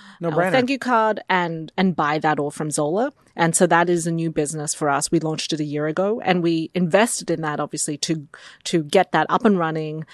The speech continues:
Speaker 2: to then get the word out about it and grow that business line on top of our existing business. And that, uh, you know, we, it is an investment,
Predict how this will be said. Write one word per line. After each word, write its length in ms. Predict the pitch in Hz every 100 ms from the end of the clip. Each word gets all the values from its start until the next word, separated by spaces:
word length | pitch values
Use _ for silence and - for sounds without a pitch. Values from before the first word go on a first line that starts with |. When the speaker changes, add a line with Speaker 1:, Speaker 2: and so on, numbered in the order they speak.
| -
Speaker 2:
to 100 | -
then 360 | 170 160 160 147 160
get 220 | 196 -
the 80 | 180
word 300 | 160 156 156
out 160 | 147
about 320 | 151 147 139
it 160 | 147 139
and 180 | 139 139
grow 260 | 147 151
that 240 | 147 147 -
business 320 | 147 156 -
line 300 | 170 180 214 - _ -
on 120 | 175
top 240 | - 175 170
of 120 | 156
our 140 | 147
existing 440 | 147 - 160 - -
business. 400 | - - - - - - - -
And 260 | 185 180
that, 600 | 180 190 226 - - - _ _ _ _ _ -
uh, 100 | 202
you 160 | 196 180
know, 60 |
we, 400 | 170 196 185 180 _ _ _
it 120 | 196 196
is 200 | 208 190
an 80 |
investment, 640 | 190 190 156 156 202 208